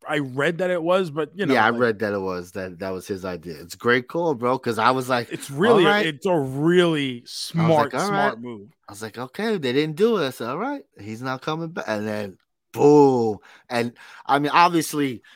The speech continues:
Speaker 2: you do it in Chicago because, but, I mean, this, this place went fucking bananas, bro.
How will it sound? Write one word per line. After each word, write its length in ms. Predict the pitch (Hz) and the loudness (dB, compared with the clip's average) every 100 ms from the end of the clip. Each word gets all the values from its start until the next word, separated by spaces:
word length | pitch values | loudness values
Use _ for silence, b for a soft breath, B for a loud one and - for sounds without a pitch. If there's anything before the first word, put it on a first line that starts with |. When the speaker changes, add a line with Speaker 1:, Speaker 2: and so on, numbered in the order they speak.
| B | B
Speaker 2:
you 100 | 123 | -10
do 220 | 127 151 147 | -2 0 2
it 60 | |
in 80 | 131 | 0
Chicago 580 | - 113 131 127 117 107 | -6 -4 0 0 -2 -6
because, 340 | 113 - 117 | -6 -4 -4
but, 180 | 101 110 - | -6 -14 -6
I 140 | 113 | -4
mean, 200 | 110 98 92 | -4 -8 -4
this, 340 | 160 151 - - | -2 -2 -6 -4
this 200 | 165 151 | -2 -2
place 380 | - 139 110 - | -2 -2 -2 -2
went 160 | 107 | -4
fucking 560 | 101 127 117 - 101 90 | -2 2 2 0 -6 -6
bananas, 1300 | 85 104 104 113 127 139 143 139 127 113 98 87 82 | -8 -8 -8 -6 -2 0 2 0 -2 -4 -8 -10 -12
bro. 440 | 87 104 90 82 | -10 -8 -10 -14